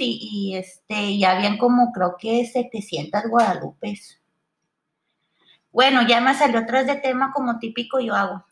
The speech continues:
El caso es que yo estaba en la biblioteca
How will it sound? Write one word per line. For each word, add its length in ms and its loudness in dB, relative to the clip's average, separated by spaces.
El 120 0
caso 220 2
es 140 0
que 120 4
yo 80 8
estaba 380 6
en 100 4
la 280 4
biblioteca 640 0